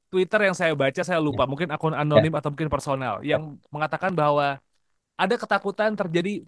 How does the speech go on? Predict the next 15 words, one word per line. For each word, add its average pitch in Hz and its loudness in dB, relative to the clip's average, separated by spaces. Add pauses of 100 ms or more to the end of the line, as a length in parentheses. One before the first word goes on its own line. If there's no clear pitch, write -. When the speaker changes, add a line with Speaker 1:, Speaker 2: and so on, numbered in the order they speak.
(680)
Speaker 1:
noise 226 -2 (200)
seperti 180 -6
pada 170 0
proses 170 -6
pemilu 165 2
kemarin, 156 2 (100)
<laughs> 156 -2
gitu, 147 -2
Pak. 131 -6 (240)
Karena 165 -2
Speaker 2:
Ya. - 6
Speaker 1:
banyak 165 4
kampus 151 -2
yang 156 -4
speak 185 -10